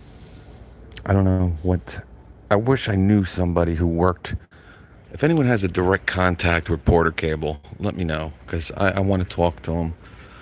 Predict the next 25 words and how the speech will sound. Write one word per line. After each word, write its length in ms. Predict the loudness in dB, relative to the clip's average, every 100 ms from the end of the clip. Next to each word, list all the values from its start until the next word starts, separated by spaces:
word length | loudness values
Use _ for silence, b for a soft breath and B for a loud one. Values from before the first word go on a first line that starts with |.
| B B B -8 -2
I 40 |
wanna 260 | 0 0 -2
spend 340 | -2 -2 -2
some 220 | -4 -6
time 420 | -6 -4 -2 -4 -4
with 140 | -8
'em, 180 | -8 -12 -14 -20 -20 B B B -8
all 60 | -2
right, 260 | 0 -2
and 160 | -4 -8
see 240 | -6 -2
what's 380 | 0 0 -2 -4
really 480 | 0 2 2 0 -2
going 320 | -2 -2 -2
down 320 | 0 -2 -4
with 140 | -6 -10
the, 80 |
all 420 | -14 -16 -20 -10 -6
right, 100 | 0
so 100 | 2
these 200 | 4 2
are 40 |
still 220 | -2 -2
ninety-nine 600 | -2 0 0 0 0 0
dollars. 540 | 0 0 0 -2 -4